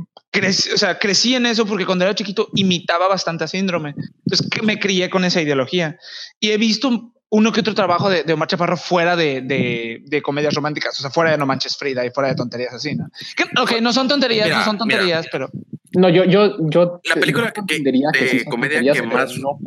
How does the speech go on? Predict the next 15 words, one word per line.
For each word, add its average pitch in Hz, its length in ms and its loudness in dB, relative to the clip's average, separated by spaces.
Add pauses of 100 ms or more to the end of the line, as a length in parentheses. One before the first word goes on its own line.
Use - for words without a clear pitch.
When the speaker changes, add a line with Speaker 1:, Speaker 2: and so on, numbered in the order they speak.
Speaker 2:
que 127 100 -4
más 117 220 0
Speaker 3:
porque 104 200 2 (120)
Speaker 2:
respeto - 520 -6
de 98 300 -2
Omar 98 220 -4
Chaparro 104 320 -6
es 104 100 -8
la 101 120 0
de 90 180 -2
No 92 100 -10
Manches 92 300 -10
Frida. - 220 -8 (840)
Speaker 1:
La 160 160 0
uno. 160 460 -6